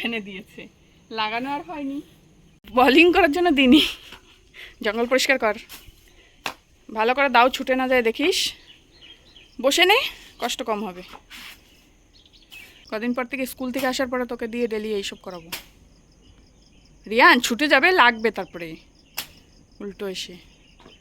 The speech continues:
ক্রিকেট খেলা শুরু করেছে দেখি। চারোপাশে তার কাটা দিয়ে ঘেরা,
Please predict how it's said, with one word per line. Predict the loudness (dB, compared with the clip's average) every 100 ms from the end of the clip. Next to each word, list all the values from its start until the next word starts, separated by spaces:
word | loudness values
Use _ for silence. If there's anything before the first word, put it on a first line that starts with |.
| _ _ _ -14
ক্রিকেট | -8 -4 -4
খেলা | -4 -6
শুরু | -8 -12
করেছে | -14 -16
দেখি। | -18 -20 -20 -20 _ _ _ _ -20 _ _ -20 -20 -20 -20 -20 -20 _ _ _ -20 -20 -20 -20 _ _ _ _ -20 -20 -20 -20 _ _ _ _ _ _ _ -20 -20 -20 -20 -20 _ _
চারোপাশে | -18 -16 -16 -16 -18 -18 -16
তার | -16 -16
কাটা | -16 -18
দিয়ে | -18 -20 -20
ঘেরা, | -16 -14